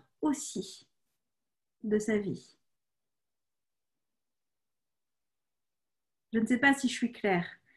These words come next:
mais à partir du moment où on est acteur de sa propre vie, qu'on a, on est au clair avec ses désirs et ses besoins,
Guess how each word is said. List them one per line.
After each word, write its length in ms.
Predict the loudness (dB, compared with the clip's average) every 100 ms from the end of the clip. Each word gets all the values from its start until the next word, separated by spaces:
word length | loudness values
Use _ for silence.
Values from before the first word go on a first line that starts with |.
| -20 _ _ 4
mais 140 | 6
à 80 | 8
partir 400 | 6 4 4 6
du 100 | 8
moment 360 | 10 8 8
où 140 | 6 8
on 140 | 6
est 80 | 6
acteur 400 | 2 2 0 2
de 80 | 2
sa 160 | 0
propre 460 | -4 -4 -6 -4 -4
vie, 480 | -4 -6 -14 -20 _ _ _ -20 -12 2
qu'on 280 | 6 8
a, 220 | 8 4 6
on 200 | 4 8
est 280 | 8 8 4 -2
au 100 | -2
clair 540 | 2 4 4 2 -4 -2
avec 340 | 0 0 -2
ses 200 | -2 -2
désirs 760 | 2 2 4 2 2 0 -4 -8 _ _ _
et 120 | -4
ses 180 | 0 0
besoins, 520 | 2 2 2 0 -4